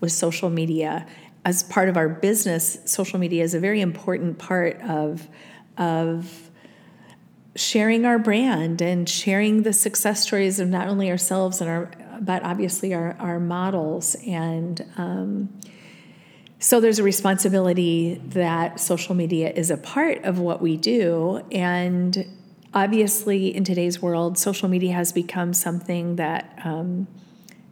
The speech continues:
we literally are branding ourselves. I just did air quotes <laughs> for those of you who can't see me. Um,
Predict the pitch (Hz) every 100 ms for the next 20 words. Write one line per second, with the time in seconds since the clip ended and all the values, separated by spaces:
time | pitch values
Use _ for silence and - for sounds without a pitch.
0 | - 196 208 226 269 247 202 - 180 165
1 | 151 180 190 190 170 165 160 - 160 165
2 | 170 202 - - - - - - - 185
3 | 180 175 185 - 156 160 151 175 - -
4 | - 269 - - - - - - - 247
5 | - - 202 - 185 202 180 185 202 180
6 | - - - - 202 - - 294 185 175
7 | 180 247 277 - - 208 208 190 175 180
8 | 196